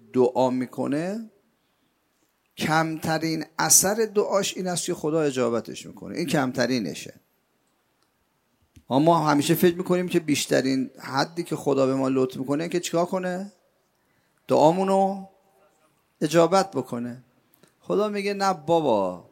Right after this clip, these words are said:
تو به موقع عقلت هم نمیرسی، یه چیزایی هم می‌خوای، اصرار داری، منم می‌دم بهت، ولی بعدم چی می‌شی؟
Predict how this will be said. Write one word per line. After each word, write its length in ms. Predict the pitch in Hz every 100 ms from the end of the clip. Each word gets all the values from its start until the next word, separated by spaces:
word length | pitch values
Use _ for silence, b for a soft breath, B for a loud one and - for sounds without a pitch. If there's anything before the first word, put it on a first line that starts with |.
| _ _ _ _ _ _ _ _ -
تو 140 | 165
به 140 | 170
موقع 220 | 170 160 170
عقلت 480 | - 165 175 175
هم 100 | 170
نمیرسی، 480 | 170 175 165 131 113
یه 80 | -
چیزایی 360 | - 139 147 151
هم 240 | 151 160
می‌خوای، 380 | 165 160 165 170
اصرار 420 | 156 127 - 160 165
داری، 180 | 170
منم 300 | 165 170 175
می‌دم 380 | 180 185 175 131
بهت، 180 | 110 98
ولی 160 | 143 156
بعدم 340 | 147 143 170
چی 140 | 190
می‌شی؟ 520 | 196 185 196 196 196